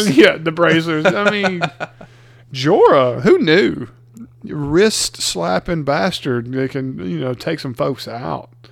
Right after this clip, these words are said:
Speaker 1: Who needs a weapon when you got them mitts?
Speaker 2: Yeah, I mean, bear power. It's a spirit as animal, you know,
Speaker 1: Yeah.
Speaker 2: spirit animal. <laughs> But,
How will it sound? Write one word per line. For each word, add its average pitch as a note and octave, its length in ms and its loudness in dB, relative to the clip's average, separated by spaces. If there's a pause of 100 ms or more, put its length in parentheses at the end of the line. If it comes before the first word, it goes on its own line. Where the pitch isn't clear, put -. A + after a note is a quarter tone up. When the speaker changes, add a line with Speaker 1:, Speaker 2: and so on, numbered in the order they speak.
(120)
Speaker 1:
Who D4+ 120 -6
needs F#4 220 4
a G3 40 2
weapon D3 560 0 (100)
when C3+ 120 -10
you D3 60 -8
got D3+ 200 -4
them D3+ 320 -4
mitts? - 520 -8 (720)
Speaker 2:
Yeah, G#2 460 -6
I A#2+ 100 -8
mean, A#2 500 -4 (1000)
bear C3 180 2
power. G2 460 -4 (300)
It's A#2 100 -16
a A#2 60 -10
spirit B2 320 -2
as G#2 140 -10
animal, G2+ 500 -12
you C#3 100 -8
know, - 80 -6
Speaker 1:
Yeah. - 40 -4 (460)
Speaker 2:
spirit G#3 320 2 (260)
animal. G3 200 0
<laughs> - 60 -20 (600)
But, C#3 320 2